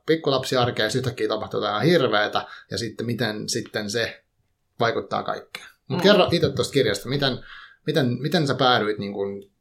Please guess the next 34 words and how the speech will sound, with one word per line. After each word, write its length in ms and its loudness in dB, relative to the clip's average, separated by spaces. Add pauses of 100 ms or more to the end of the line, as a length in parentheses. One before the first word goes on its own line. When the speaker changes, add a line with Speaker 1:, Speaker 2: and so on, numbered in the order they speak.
(120)
Speaker 1:
tähän, 340 -2
että 120 -12
sulla 160 -8
on 60 -8
tämmönen 340 -6
kirja 300 -8
nyt 180 -20
tässä? 300 -8
Speaker 2:
Joo. 160 -6 (1600)
No 80 2
siinä 460 6
on 120 2 (960)
ra-, 260 4
raaka 320 4
ja 140 8
kauhea 640 4
todellisuus 580 0
taustalla, 540 2
Speaker 1:
Mm. 60 4
Speaker 2:
eli, 280 0 (360)
eli 260 -4
tota, 460 0 (500)
kolme 320 -2
vuotta 280 -4
sitten 300 -10
keväällä 380 -2
mun 300 -8
oma 220 -6
isoveli 400 -6
teki 280 -10
itsemurhan. 680 -6 (760)
Ja 260 -6 (1120)
sit 220 -6
mä 180 -6